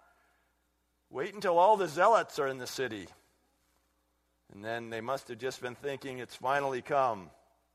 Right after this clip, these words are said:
The Jews lived in this very tenuous kind of relationship with the Romans.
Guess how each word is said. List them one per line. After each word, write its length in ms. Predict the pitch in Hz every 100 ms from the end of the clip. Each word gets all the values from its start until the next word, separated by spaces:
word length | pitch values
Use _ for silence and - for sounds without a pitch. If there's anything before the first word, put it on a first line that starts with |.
| _ _ _ _ _ _ _ _ _ _ _ _ _
The 80 | 117
Jews 340 | 107 180 170
lived 240 | 175 175 160
in 80 | 156
this 180 | 139
very 360 | 139 165 165 143 -
tenuous 500 | - 180 185 170 -
kind 260 | 196 175 165
of 100 | 143
relationship 760 | 139 156 165 160 143 156 -
with 120 | 131
the 100 | 135
Romans. 640 | 131 151 151 113 104 -